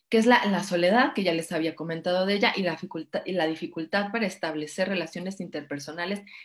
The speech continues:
significativas más allá del seno de la familia nuclear. Esta obra, la protagonista, un varón que es, eh, eh, que está en su década de los treinta años, él se llama Taro,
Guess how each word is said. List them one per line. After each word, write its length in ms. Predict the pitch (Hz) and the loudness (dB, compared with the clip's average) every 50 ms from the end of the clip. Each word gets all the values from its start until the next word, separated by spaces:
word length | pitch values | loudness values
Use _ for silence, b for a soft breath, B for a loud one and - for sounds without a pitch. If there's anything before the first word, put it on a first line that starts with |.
| B B | B B
significativas 1160 | - - 185 170 160 151 151 - 160 147 - 151 143 143 - 202 202 208 196 185 196 262 - - B B B B B B - | -6 -6 -6 -4 -6 -8 -8 -8 -8 -6 -6 -8 -8 -6 -4 -4 -2 -2 0 -2 -2 -2 -4 -8 B B B B B B -2
más 220 | 202 208 208 - | -2 0 2 4
allá 240 | 247 233 220 202 202 | 4 6 6 6 6
del 160 | 214 214 208 | 6 4 2
seno 420 | - - - 233 233 247 294 277 | 0 -4 -2 2 4 4 4 4
de 80 | 247 202 | 2 2
la 160 | 170 - - - | 0 0 -2 -4
familia 420 | - 151 147 147 147 147 151 147 143 | -8 -8 -8 -6 -6 -6 -6 -6 -6
nuclear. 440 | 143 143 131 143 - 156 151 143 - - _ _ _ B B B B B B B B B B B | -6 -6 -8 -8 -10 -10 -10 -10 -12 -16 _ _ _ B B B B B B B B B B B
Esta 640 | - 214 214 220 220 202 202 202 - 254 254 254 | 2 4 6 6 6 4 2 4 6 8 8 10
obra, 500 | 254 247 233 240 226 220 220 226 - - | 8 8 8 8 6 8 8 6 6 6
la 160 | 214 196 190 | 4 2 2
protagonista, 640 | - 185 170 170 - 160 160 175 185 196 196 196 302 302 | 0 -2 -2 0 0 0 0 2 2 2 2 2 2 4
un 140 | 311 311 | 6 6
varón 640 | 220 190 185 175 170 170 165 165 165 190 233 247 - - | 8 8 6 6 4 2 2 2 2 2 0 -2 -2 -2
que 120 | 196 185 | -2 -2
es, 200 | 175 175 - _ _ _ _ _ _ - | -2 -2 -6 _ _ _ _ _ _ -8
eh, 300 | 170 185 170 156 143 _ _ - | -6 -4 -4 -4 -6 _ _ -6
eh, 160 | - 143 147 143 | -6 -6 -4 -4
que 60 | 190 | -8
está 180 | 175 - 196 | -8 -6 -4
en 160 | 185 185 196 - | -4 -4 -6 -4
su 100 | 220 202 | -2 0
década 360 | 185 175 180 185 180 180 170 | 0 2 2 0 0 0 0
de 100 | 165 156 | -2 -4
los 180 | 147 147 - | -6 -8 -8
treinta 460 | - - 185 180 180 180 - 214 208 196 | -4 -2 -2 -2 -2 -2 0 2 2 4
años, 300 | 196 190 202 233 240 - | 4 2 2 0 0 -2
él 100 | 185 - | -6 -4
se 140 | - 185 | -6 -6
llama 400 | 180 170 165 170 165 165 165 - _ | -6 -6 -8 -6 -6 -8 -8 -8 _
Taro, 460 | - 165 156 151 151 170 214 285 - | 0 0 2 2 0 0 -2 -2 -4